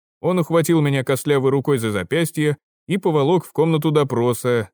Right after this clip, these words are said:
бормоча вполголоса всякие нелицеприятные вещи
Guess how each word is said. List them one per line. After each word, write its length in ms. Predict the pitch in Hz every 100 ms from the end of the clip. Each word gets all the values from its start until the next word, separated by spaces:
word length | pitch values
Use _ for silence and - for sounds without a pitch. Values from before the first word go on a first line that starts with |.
| _
бормоча 500 | - 101 107 113 151
вполголоса 640 | 135 127 117 139 139 - 120
всякие 380 | - 156 143 131
нелицеприятные 880 | 127 120 127 117 127 127 117 101
вещи 460 | 104 160 - 147